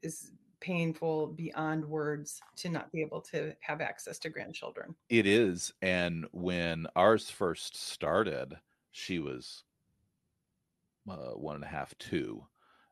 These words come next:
Speaker 2: So she was still very, very, she's just a toddler.
Speaker 1: Mm-hmm.
Speaker 2: And we weren't terribly close then, but it was like when the estrangement started,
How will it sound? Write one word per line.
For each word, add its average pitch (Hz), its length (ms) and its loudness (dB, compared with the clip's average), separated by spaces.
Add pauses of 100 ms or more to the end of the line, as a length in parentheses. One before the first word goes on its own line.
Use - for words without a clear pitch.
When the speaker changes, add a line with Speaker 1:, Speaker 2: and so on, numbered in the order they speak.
Speaker 2:
So - 220 -2
she - 200 -4
was 73 120 -4
still 98 260 -2
very, 80 440 0
very, 76 760 -6
she's - 240 -12
just - 220 -10
a - 40 -20
toddler. 57 600 -6 (540)
Speaker 1:
Mm-hmm. 92 40 2
Speaker 2:
And 78 640 -2 (1400)
we 87 140 -2
weren't 85 460 0
terribly 95 640 2
close 76 540 -4
then, 65 500 -8 (480)
but 82 480 2 (480)
it 82 160 -2
was 82 240 -4
like 76 420 -4 (160)
when 87 300 -4
the 80 120 -4
estrangement 76 680 -8
started, 113 800 -4